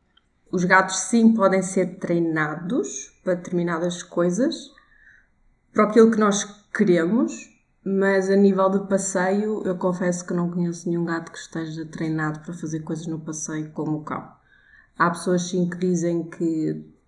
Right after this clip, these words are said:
há gatos que vão sempre atrás deles, até fazer caminhadas e tudo, mas não conheço quem treina, assim, gatos a esse nível, portanto, não, não sei responder.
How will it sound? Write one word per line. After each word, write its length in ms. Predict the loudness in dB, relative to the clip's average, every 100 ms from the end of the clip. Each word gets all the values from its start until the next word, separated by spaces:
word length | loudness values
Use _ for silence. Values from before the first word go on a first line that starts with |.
| _ _ _
há 120 | -8 -4
gatos 380 | -4 -4 -8
que 120 | -16 -12
vão 200 | -8 -6
sempre 300 | -6 -8 -8
atrás 320 | -6 -6 -2
deles, 340 | 0 2 0
até 180 | -4 -8
fazer 280 | -10 -8 -8
caminhadas 760 | -8 -8 -8 -8 -8 -8 -6 -8
e 80 |
tudo, 480 | -6 -2 0 0 -2
mas 440 | -2 -2 -4 -6 -14 -20 -20 -20 _ _ _ _ -14
não 540 | -4 6 8 8 6
conheço 920 | 4 4 4 0 -4 -4 0 2 2 0 -10 _ 2
quem 580 | 6 8 6 2 -14 -8 2
treina, 360 | 4 6 4
assim, 320 | 2 0 0
gatos 360 | 2 2 2 0
a 60 | 2
esse 300 | 2 0 -2
nível, 320 | 0 -2 -4
portanto, 360 | -10 -12 -10
não, 300 | -8 -10 -10
não 140 | -10 -10
sei 180 | -10 -12
responder. 480 | -12 -10 -8 -10